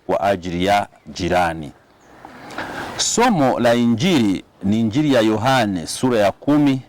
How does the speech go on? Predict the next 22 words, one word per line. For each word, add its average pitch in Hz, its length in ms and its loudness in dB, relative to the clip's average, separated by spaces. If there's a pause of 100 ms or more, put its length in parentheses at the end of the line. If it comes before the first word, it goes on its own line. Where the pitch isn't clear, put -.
(600)
aya 120 320 2
ishirini 120 360 -2
na 98 60 -2
saba 110 520 0
mpaka 104 640 -2
aya 101 460 0
ya 87 300 0 (120)
thelathini. 92 720 0 (1400)
Na 95 260 2
nichomoe 110 560 0
tu 151 160 2
mstari 123 460 2
mmoja 107 680 0
na 90 180 -2
nukuu, 95 520 -4 (540)
"Kondoo 123 440 4
wangu 185 360 2
waisikia 151 460 0
sauti 101 420 -2
yangu, 156 540 2 (240)
nami 110 380 2
nawajua, 98 720 0